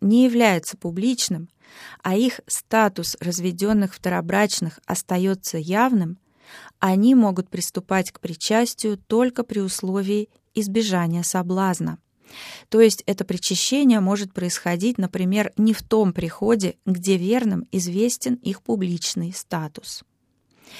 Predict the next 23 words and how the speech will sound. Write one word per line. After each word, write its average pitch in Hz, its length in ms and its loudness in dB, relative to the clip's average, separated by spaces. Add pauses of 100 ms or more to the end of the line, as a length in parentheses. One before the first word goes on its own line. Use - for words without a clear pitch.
(300)
В - 60 -20
примечании 233 540 4
к - 80 -10
параграфу 202 580 0
триста 202 400 -4
пятьдесят 185 600 -2
первому 190 520 0
Аморис 175 460 -2
Летиция, 170 640 -4
где 160 180 -8
говорится 180 580 0
о 175 60 -2
помощи 185 600 0
таинств, 208 640 0 (400)
вовсе 214 420 -2
не 214 200 4
идет 202 360 2
речь 220 420 0 (320)
о 180 100 0
причащении 185 680 0
тех 185 300 -2
разведенных 180 640 -2
второбрачных, 185 760 0